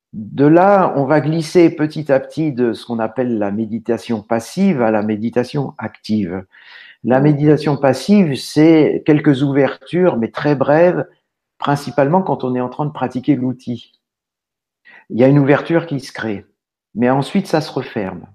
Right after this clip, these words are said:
Speaker 1: Et quand ça se referme, vivre l'instant présent, c'est pas évident, parce que vivre l'instant présent, c'est pas parce que j'ai décidé de vivre l'instant présent que je vis l'instant présent. C'est un état de conscience. Et un état de conscience, pour qu'il soit installé,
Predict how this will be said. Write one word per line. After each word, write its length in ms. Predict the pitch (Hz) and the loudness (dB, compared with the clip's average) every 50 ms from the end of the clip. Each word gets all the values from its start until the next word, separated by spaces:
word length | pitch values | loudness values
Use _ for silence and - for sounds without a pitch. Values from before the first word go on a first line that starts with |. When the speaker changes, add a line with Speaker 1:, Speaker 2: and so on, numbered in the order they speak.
| _ _ _ _ _ _ _ _ _ _ _ - | _ _ _ _ _ _ _ _ _ _ _ -6
Speaker 1:
Et 100 | 113 - | -4 0
quand 180 | - 185 180 180 | 0 0 2 2
ça 140 | - 175 165 | 2 2 2
se 80 | - | 0
referme, 580 | - 156 151 - - 196 196 175 165 135 101 98 | -2 -2 0 2 2 2 2 2 0 -2 -4 -4
vivre 260 | 107 135 151 143 156 | -4 -4 -2 0 0
l'instant 320 | 151 151 151 - 151 143 | 0 0 -2 -2 -4 -6
présent, 340 | 143 - 143 139 135 170 175 | -4 -4 -2 -2 0 -2 -2
c'est 200 | 151 - - 202 | -4 -6 -6 -4
pas 120 | - 139 123 | -4 -4 -4
évident, 440 | 113 117 117 113 151 165 151 - - | -4 -6 -6 -4 -4 -4 -6 -6 -8
parce 140 | - 113 - | -10 -10 -6
que 220 | - 123 110 - - | -4 -2 -2 -4 -4
vivre 340 | 101 117 170 180 147 131 135 | -4 -4 -2 -2 0 0 0
l'instant 340 | 131 135 131 - - 117 110 | 0 0 0 -2 -4 -6 -6
présent, 520 | - - 113 104 127 160 175 185 180 151 - - - _ - - - - _ | -4 -4 -4 -2 0 0 0 0 0 -2 -6 -12 -20 _ -20 -20 -20 -20 _
c'est 220 | - - 131 120 | -8 -4 -2 0
pas 120 | - 143 143 | 2 2 2
parce 180 | - 131 - | 2 0 0
que 100 | - 131 | 0 0
j'ai 140 | 104 123 117 | 2 2 2
décidé 560 | 113 139 139 135 - - - 131 117 147 143 | 2 2 0 0 -2 -8 -8 -2 2 2 2
de 60 | 117 107 | 2 0
vivre 280 | 110 120 101 107 113 | -2 -2 -2 -2 -2
l'instant 320 | 110 107 107 - - 107 101 | -4 -4 -4 -6 -6 -8 -6
présent 340 | - 110 101 107 156 165 | -6 -8 -4 -4 -4 -4
que 120 | 151 - 107 | -4 -6 -4
je 120 | 92 117 117 | -2 -2 -2
vis 180 | 110 151 170 | 0 -2 -2
l'instant 320 | 147 123 104 - - 113 - | -2 -2 -2 -4 -4 -6 -6
présent. 400 | - 117 110 113 139 123 - _ _ _ _ _ _ _ _ _ _ _ _ _ | -6 -6 -6 -4 -6 -8 -8 _ _ _ _ _ _ _ _ _ _ _ _ _
C'est 240 | _ - 131 127 - | _ -4 -4 0 0
un 140 | 143 143 143 | 0 2 2
état 280 | 147 143 - 185 185 180 | 2 2 2 2 0 0
de 80 | - | -2
conscience. 800 | - 123 123 117 - - - 123 110 101 - - - - - _ _ _ _ _ _ _ _ _ _ _ _ _ _ _ | -6 -8 -8 -8 -8 -8 -6 -6 -6 -6 -8 -12 -18 -20 -20 _ _ _ _ _ _ _ _ _ _ _ _ _ _ _
Et 120 | 107 110 113 | -4 -2 0
un 100 | 127 135 | 0 2
état 420 | 143 147 147 147 - - 143 135 | 2 0 0 0 0 0 0 0
de 80 | 139 - | 0 -4
conscience, 520 | - 117 110 - - - 180 190 190 - | -6 -6 -6 -4 -4 -2 -2 -2 -2 -4
pour 120 | - 117 - | -8 -12 -10
qu'il 140 | - 120 113 | -8 -10 -8
soit 220 | - - 117 113 | -6 -4 -4 -2
installé, 760 | 110 101 - - 113 110 113 131 160 190 190 190 - - - | -2 -4 -4 -4 -2 0 2 4 4 4 4 2 -2 -8 -16